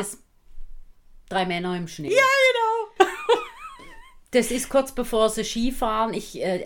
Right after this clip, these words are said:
Speaker 1: ich weiß nicht, ob's der Erzähler sagt
Speaker 2: Ja.
Speaker 1: oder der Skilehrer.
Speaker 2: Nee, ist der Erzähler. Genau. Hey, du bist gut.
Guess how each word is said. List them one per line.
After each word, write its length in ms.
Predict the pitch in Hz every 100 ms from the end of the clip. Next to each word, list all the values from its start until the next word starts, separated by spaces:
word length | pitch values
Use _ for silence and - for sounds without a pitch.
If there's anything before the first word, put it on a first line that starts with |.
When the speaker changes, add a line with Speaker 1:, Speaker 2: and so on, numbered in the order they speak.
| -
Speaker 1:
ich 140 | - -
weiß 160 | 208
nicht, 80 | 220
ob's 140 | 208 -
der 100 | 165
Erzähler 600 | - - 180 240 311 311
sagt 400 | 294 254 294 208
Speaker 2:
Ja. 160 | 202 - -
Speaker 1:
oder 240 | 226 247 220
der 120 | 214
Skilehrer. 680 | - 214 196 170 156 143 196
Speaker 2:
Nee, 240 | 233 240 -
ist 160 | -
der 80 | 208
Erzähler. 540 | 180 - 170 170 170 - - - - - -
Genau. 340 | 196 165 160 - -
Hey, 180 | 220 220
du 80 | 165
bist 220 | - -
gut. 280 | - 151